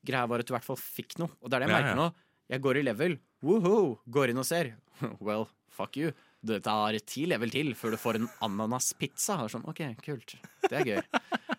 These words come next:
Speaker 1: Eh, og selv om jeg hadde betalt for Battle Passet, så er det veldig mye der som er sånn, jeg vil ikke ha dette. Gi meg heller en random gambling-sjanse på å få noe kult,
Speaker 2: Ja.
Speaker 1: i stedet for å bare være sånn, ja, kos deg. Du får ikke noe, gi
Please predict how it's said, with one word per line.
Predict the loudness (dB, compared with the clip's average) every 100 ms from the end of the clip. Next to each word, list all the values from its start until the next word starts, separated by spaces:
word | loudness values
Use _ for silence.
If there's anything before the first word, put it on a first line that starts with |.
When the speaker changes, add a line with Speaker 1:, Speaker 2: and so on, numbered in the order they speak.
| -6
Speaker 1:
Eh, | 0 4 4 6
og |
selv | 4 4
om | 2
jeg |
hadde | 0 -2
betalt | -2 -2 -2
for |
Battle | -6 -8 -8
Passet, | -6 -6 -10 _ _ _ _ _ _ _
så | -2 2
er | 2
det | 2
veldig | 0 0 0
mye | 0
der | 0
som | 0
er | -2
sånn, | -6 -8
jeg | -12 -12
vil | _ _ -12
ikke | -10 -8
ha | -6 -6
dette. | -6 -6 -8 _ _ _ _ -4
Gi | 0
meg | 2
heller | 4 4 4
en | 2 -8 _ -2
random | 2 4 4 2 2 2
gambling-sjanse | -2 -2 -6 -6 -6 -6 -6
på | -8
å | -12
få | -12 -8 -6 -6
noe | -2
kult, | -2 -2 -6 2
Speaker 2:
Ja. | 4 4 2 0
Speaker 1:
i |
stedet | 2 2 2 0
for |
å | 2
bare | 4 4
være | 4
sånn, | 0 -2 _ -20 -20 _
ja, | 0 0
kos | -2 -4 -2
deg. | -2 -4 _ -12 -10 -8 -10 -12 -16 -12 -6
Du | -2 -2
får | -4 -10 -2
ikke | 0
noe, | 0 -2 -8
gi | 0